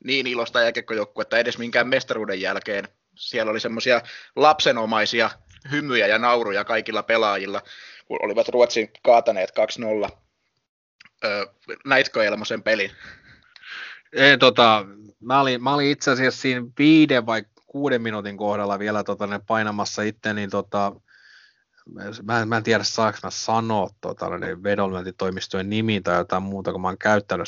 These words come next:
Speaker 2: kuitenkin, tota, mä en tiedä, saaks mä, niinku, mitä mä saan virallisesti pelata tai ei, niin kuitenkin olin ehkä menossa harrastamaan uhkapeliä ja kuitenkin sellaisella vahvalla ajatuksella, että <clears throat> kyllä, Ruotsi täytyy vielä, niinku, tästä hoitaa.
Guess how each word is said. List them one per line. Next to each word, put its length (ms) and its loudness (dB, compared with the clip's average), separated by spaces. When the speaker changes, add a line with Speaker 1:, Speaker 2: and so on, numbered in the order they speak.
Speaker 2:
kuitenkin, 340 -6
tota, 220 -4
mä 200 -8
en 40 -8
tiedä, 200 0
saaks 240 -2
mä, 80 -4
niinku, 180 -6
mitä 200 -4
mä 100 -2
saan 160 0
virallisesti 400 -2
pelata 500 0
tai 160 0
ei, 60 -2
niin 140 -10
kuitenkin 440 6
olin 260 4
ehkä 260 2
menossa 340 0
harrastamaan 460 -2
uhkapeliä 640 -8
ja 240 -4
kuitenkin 300 0
sellaisella 400 4
vahvalla 360 2
ajatuksella, 420 -4
että 220 2
<clears throat> 100 -4
kyllä, 180 0
Ruotsi 320 -4
täytyy 320 -2
vielä, 180 0
niinku, 180 -4
tästä 260 -6
hoitaa. 480 4